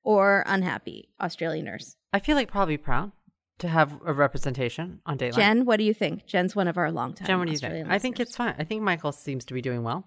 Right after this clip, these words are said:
Speaker 2: for himself on Dateline so far.
Speaker 1: So far. Dustin's mom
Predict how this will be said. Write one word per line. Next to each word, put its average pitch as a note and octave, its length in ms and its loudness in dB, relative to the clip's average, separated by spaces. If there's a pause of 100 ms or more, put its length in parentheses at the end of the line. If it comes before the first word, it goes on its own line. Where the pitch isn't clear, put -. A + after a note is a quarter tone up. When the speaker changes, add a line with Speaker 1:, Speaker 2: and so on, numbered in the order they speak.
Speaker 2:
for C#3+ 80 -4
himself E3+ 300 -6 (480)
on D#3 100 -4
Dateline D3 300 -2
so D3+ 140 -2
far. E3 240 0 (260)
Speaker 1:
So A3 260 8
far. A3 380 6 (500)
Dustin's F4+ 580 4
mom G#3+ 680 8